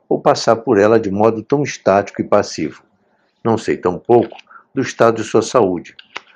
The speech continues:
Não me parece estar mal, nem sequer imagino o que lhe faz preferir gastar as tardes assim, como um voyeur do tempo. Não sei se há impedimentos para a sua locomoção pelas calçadas do bairro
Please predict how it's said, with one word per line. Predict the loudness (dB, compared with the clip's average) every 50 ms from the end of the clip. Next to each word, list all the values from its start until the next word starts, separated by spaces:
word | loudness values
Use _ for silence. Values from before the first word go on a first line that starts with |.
| _ _ _ _
Não | -4
me | -4 -2
parece | 2 2 2 4 4 2 0 -2
estar | -6 -2 -2 0 0 2
mal, | 2 2 4 2 2 -2 -6 _ _ _ _ _ _ _ _ _ _
nem | -2 -2 -2
sequer | -2 -4 -10 -6 -2 0 0 2
imagino | 2 2 2 0 0 0 -4 -4 -4 -4 -4 -8 -10 _ -20 -20 -20 _ _
o | -4
que | -2 0
lhe | 0 0
faz | 2 0 0 0 0
preferir | -4 -2 -2 -2 -2 -2 -4 -2 -2 -2 -2 0
gastar | 0 0 0 0 0 0 0 0
as | 0 -2
tardes | 0 2 2 2 2 0 0 0
assim, | 0 0 0 -4 -4 -4 -4 -4 -8 _ _ _ _ _ _
como | _ -4 0 2
um | 2 2
voyeur | 4 4 4 6 6 6 4 2 0
do | -4 -8
tempo. | -6 -4 -4 -4 -4 -8 _ -20 _ _ _ _ _ _ _ _ _ _ -6
Não | -6 -6
sei | -2 -2 -2 -2
se | -2 -4 -2 0 0
há | 0
impedimentos | 0 0 -2 -2 -4 -4 -4 -6 -4 -2 -2 -2 -4 -8 -16 -20 _ _ _ _ _ _ _ _ _ _ _
para | 2 4 4 2
a | 2
sua | -2 -8 -10 -6 -4 -4 -4
locomoção | -2 -4 -6 -6 -8 -6 -4 -6 -6 -6 -4 -4 -4 -4 -4 -6 -12 _ _ _ _ _ _
pelas | 2 2 2 2
calçadas | 0 -2 -2 -2 -2 -4 -4 -4 -4 -4 -6 -4
do | -4 -4
bairro | 0 2 2 2 2 2 0 -4 -10